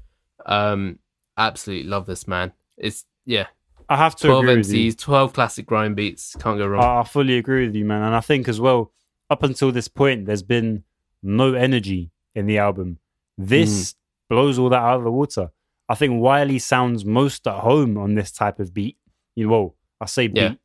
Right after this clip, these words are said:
Speaker 2: multiple beats.
Speaker 1: But
Speaker 2: Yeah.
Speaker 1: twelve.
Speaker 2: Yeah, <laughs> exactly, yeah. Um, and if you don't know, the Eskimo Dance, um, was a classic grime rave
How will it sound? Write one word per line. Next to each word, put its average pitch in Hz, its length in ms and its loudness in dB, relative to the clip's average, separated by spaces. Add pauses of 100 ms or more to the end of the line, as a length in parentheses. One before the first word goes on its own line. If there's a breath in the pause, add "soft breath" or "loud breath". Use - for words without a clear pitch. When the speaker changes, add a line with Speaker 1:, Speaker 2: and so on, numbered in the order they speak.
(320)
Speaker 2:
multiple 113 460 -2
beats. 98 360 -8
Speaker 1:
But 98 240 -6 (160)
Speaker 2:
Yeah. 110 280 0 (300)
Speaker 1:
twelve. 101 340 0
Speaker 2:
Yeah, 110 160 2
<laughs> 120 240 0
exactly, 120 380 0
yeah. 113 260 0 (640)
Um, 113 400 0 (240)
and 123 180 4
if 131 140 0
you 139 80 -2
don't 160 240 2
know, 156 120 4
the 120 120 -2
Eskimo 156 500 0
Dance, 101 640 -6
um, 110 420 -2
was 120 220 -2
a 110 120 2
classic 139 720 -4
grime 123 400 0
rave 110 600 -2